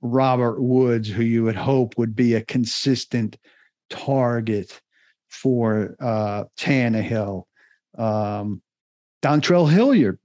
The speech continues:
who's probably gonna be a big part of what they do on third down. And, uh,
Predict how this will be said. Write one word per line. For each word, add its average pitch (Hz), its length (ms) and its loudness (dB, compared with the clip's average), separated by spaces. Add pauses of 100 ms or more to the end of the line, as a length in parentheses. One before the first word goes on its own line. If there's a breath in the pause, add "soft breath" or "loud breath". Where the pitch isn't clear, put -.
who's 127 280 0
probably 127 480 2
gonna 120 200 0
be 120 140 0
a 117 60 2
big 113 360 -2
part 120 400 0
of 113 200 -4
what 120 180 0
they 117 160 2
do 117 460 2
on 117 420 0
third 117 400 0
down. 107 500 -2 (680 loud breath)
And, 120 560 0
uh, 117 440 2